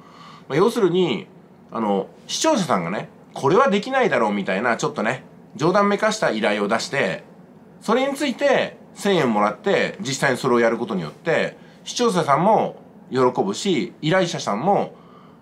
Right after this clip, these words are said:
お金を払って楽しむ、自分のデザインした番組がディレクターなのにね、見れますしって感じで、みんな良くなると思うんですよ。その中で受けられない依頼は、「すいません、これはできません」でいいと思うんですよ。うん。でも、どんな動画を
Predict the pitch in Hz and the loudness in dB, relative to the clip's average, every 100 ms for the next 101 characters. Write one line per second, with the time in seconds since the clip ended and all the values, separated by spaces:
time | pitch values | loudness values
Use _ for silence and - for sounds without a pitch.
0 | - - - 135 131 131 135 - 156 110 | -14 -6 0 2 2 4 2 2 -2 0
1 | 131 123 131 101 87 120 143 147 131 131 | 0 0 0 -2 -4 -4 -2 0 2 2
2 | 151 113 98 92 92 90 90 95 123 135 | 2 0 -2 -4 -2 -4 -4 -2 0 -2
3 | - 120 101 78 82 101 - 101 95 95 | 0 -2 -2 -4 -8 -10 -8 -4 -2 -4
4 | 95 - 202 - 85 80 80 95 202 - | -6 -10 -10 -10 -12 -10 -8 -6 -8 -10
5 | - - - 214 233 226 - 117 170 - | -18 -20 -6 0 4 4 2 -2 -4 -8
6 | 160 - - - 202 247 302 262 233 175 | -10 -12 -18 -10 -4 0 0 2 2 2
7 | - 147 233 262 220 123 113 107 101 - | -2 0 0 2 2 2 2 0 -2 -4
8 | 208 202 196 - 233 220 196 226 262 247 | -6 -2 -2 0 0 2 0 0 0 0
9 | 131 185 160 107 80 - - - - - | 0 -2 -2 -4 -6 -12 -18 -20 -20 -16
10 | 87 - - - - - - 165 202 185 | -14 -14 -20 -20 -20 -20 -10 -2 2 4
11 | 123 - - - - - - - - - | 2 -2 -12 -20 -20 -20 -20 -20 -20 -20
12 | - - - 277 285 190 127 120 120 135 | -20 -12 0 4 4 4 4 4 4 4
13 | 98 | 0